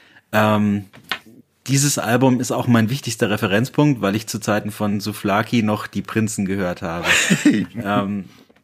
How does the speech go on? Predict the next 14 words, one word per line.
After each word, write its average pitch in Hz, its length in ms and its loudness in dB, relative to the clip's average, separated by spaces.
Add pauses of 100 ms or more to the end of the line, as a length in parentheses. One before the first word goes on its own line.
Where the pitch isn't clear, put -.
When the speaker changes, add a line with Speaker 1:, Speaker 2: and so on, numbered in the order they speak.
(120)
Speaker 1:
<laughs> - 1300 -12
äh, - 120 -6
auch 131 280 0
ist 165 140 2
diesmal 156 260 2
kein 131 380 2
so 120 80 -2
richtiger 120 300 0 (180)
Übersong 170 720 2
dabei, 139 420 2
wie 127 100 4
sie 117 100 -2
ihn 113 120 2
damals, 123 760 0